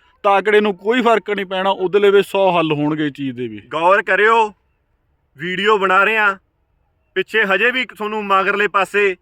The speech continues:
Speaker 2: ਕੋਈ ਨਾ ਕੋਈ ਰੁੱਖ ਦਿਖ ਰਿਹਾ, ਪਰ ਇਹਨਾਂ ਦੀ ਗਿਣਤੀ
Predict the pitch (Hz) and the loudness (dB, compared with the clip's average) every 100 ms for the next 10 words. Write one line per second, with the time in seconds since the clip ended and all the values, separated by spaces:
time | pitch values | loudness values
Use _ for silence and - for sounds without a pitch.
0 | _ _ _ _ 196 202 208 214 214 208 | _ _ _ _ -2 0 0 -2 -2 -2
1 | 208 202 202 180 175 196 190 127 - _ | 0 0 -2 -2 -2 0 -2 -2 -6 _
2 | _ _ _ 494 466 - _ - 202 214 | _ _ _ -20 -20 -20 _ -4 -2 0
3 | 214 247 254 208 202 202 220 208 | 0 0 -2 -2 -4 -4 -4 -4